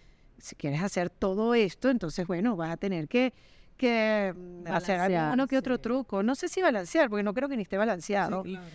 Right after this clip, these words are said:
Speaker 1: Pero no sentir esa culpa, porque eso también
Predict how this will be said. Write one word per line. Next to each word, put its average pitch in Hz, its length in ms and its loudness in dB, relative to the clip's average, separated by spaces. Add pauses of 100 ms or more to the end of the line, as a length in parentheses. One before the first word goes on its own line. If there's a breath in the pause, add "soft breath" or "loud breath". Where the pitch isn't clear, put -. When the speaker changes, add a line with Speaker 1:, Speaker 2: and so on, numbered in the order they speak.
(140)
Speaker 1:
Pero 226 320 0
no 233 140 2
sentir 330 320 0
esa 330 180 0
culpa, 277 560 0
porque 220 640 0
eso 226 180 -2
también 269 540 2